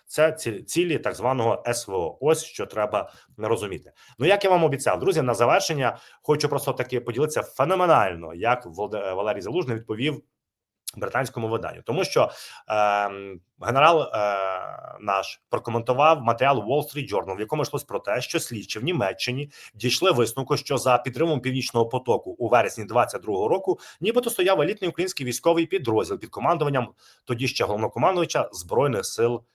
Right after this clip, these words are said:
України Валерія Залужного. До речі, перед, е, тим, як показати, як відповів Валерій Залужний, хочу маленьку ремарочку. Ми є, е, жертва, друзі. Е, м, Росія — це агресор. І за всіма міжнародними нормами ми маємо вс-,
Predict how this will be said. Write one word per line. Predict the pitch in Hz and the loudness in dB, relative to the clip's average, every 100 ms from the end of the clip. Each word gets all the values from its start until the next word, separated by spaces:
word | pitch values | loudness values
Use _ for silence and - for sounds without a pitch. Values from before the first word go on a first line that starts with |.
| - | -12
України | 104 147 165 | -4 0 0
Валерія | 95 95 110 117 | 0 0 2 2
Залужного. | 107 110 85 - 73 - - - - | 0 -2 -6 -12 -20 -20 -20 -20 -2
До | 135 | 4
речі, | 127 - | 4 2
перед, | - 160 151 - | 2 4 2 0
е, | 120 110 | 0 0
тим, | 110 151 | 0 0
як | 123 - | 0 -2
показати, | 113 117 127 110 | -4 0 0 0
як | 107 | -4
відповів | - 113 110 | -6 -4 -4
Валерій | 95 107 123 | 0 2 2
Залужний, | 117 190 160 156 | 0 -4 -4 -4
хочу | 143 147 | -4 -4
маленьку | 117 113 123 123 | 0 0 0 -2
ремарочку. | 113 95 82 - 90 _ _ _ _ 92 | 0 -2 -4 -12 -18 _ _ _ _ -6
Ми | 117 180 208 | 0 2 0
є, | 110 135 | 0 0
е, | 143 123 107 101 101 | 2 2 2 0 -2
жертва, | 104 101 - - - _ - | 2 2 0 -16 -20 _ -16
друзі. | 90 98 87 73 - - - - | -6 -4 -4 -8 -14 -16 -18 -6
Е, | 104 98 92 | 0 2 2
м, | 90 - - 104 104 _ - | -2 -6 -20 -20 -20 _ 0
Росія — | 127 - 208 180 | 2 2 2 2
це | - 160 | 6 6
агресор. | 135 110 98 76 - - | 6 2 2 0 -10 -10
І | 139 | -2
за | 123 | 4
всіма | 151 - 170 143 131 123 | 4 4 0 4 8 8
міжнародними | 107 107 113 131 180 160 143 131 117 101 | 6 0 0 0 0 0 0 0 0 -2
нормами | 98 113 113 98 95 92 92 85 _ _ _ _ | 0 4 4 2 -4 -6 -8 -10 _ _ _ _
ми | 101 151 185 | 0 2 2
маємо | 131 135 147 127 110 101 95 87 - | 4 6 6 6 2 -2 -6 -8 -10
вс-, | - - | -6 -6